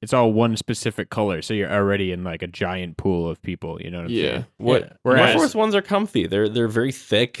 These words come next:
Speaker 3: They're kind of, like, almost boot-like in how big and thick the sole is. Like, they have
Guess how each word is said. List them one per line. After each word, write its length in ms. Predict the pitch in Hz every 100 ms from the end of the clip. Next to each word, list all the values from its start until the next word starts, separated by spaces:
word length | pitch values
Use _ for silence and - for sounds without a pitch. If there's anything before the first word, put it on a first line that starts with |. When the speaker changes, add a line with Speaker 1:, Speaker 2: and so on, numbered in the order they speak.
| 107
Speaker 3:
They're 120 | 110
kind 240 | - 127
of, 180 | 113 -
like, 220 | 104 101 -
almost 260 | 110 110 - 101
boot-like 800 | 92 98 - 120 117 127 - - -
in 220 | 113 98
how 180 | 95 104
big 400 | 101 - 92 101
and 180 | 101 87
thick 220 | 98 98
the 120 | -
sole 420 | - - 95 98 104
is. 400 | 104 101 98 -
Like, 160 | 98
they 60 | -
have 220 | 90 104